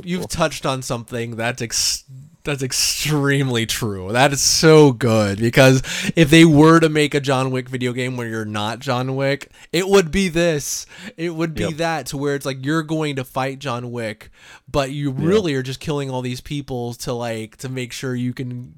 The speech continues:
Speaker 1: get the thing for yourself. And then you
Speaker 2: Yep.
Speaker 1: end up teaming up.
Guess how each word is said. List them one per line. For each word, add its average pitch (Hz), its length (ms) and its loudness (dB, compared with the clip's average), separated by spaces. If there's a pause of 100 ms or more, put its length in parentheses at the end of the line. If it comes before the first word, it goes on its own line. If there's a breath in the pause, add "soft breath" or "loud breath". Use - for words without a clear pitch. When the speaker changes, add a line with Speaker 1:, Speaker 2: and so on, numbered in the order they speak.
Speaker 1:
get 135 260 -4
the 131 140 -10
thing 127 320 -6
for 123 100 -8
yourself. 110 760 -8 (720 soft breath)
And 113 140 -10
then 117 120 -4
you 120 60 -6
Speaker 2:
Yep. 120 100 -6
Speaker 1:
end 127 140 -6
up 131 160 -4
teaming 202 440 -2
up. 113 360 -4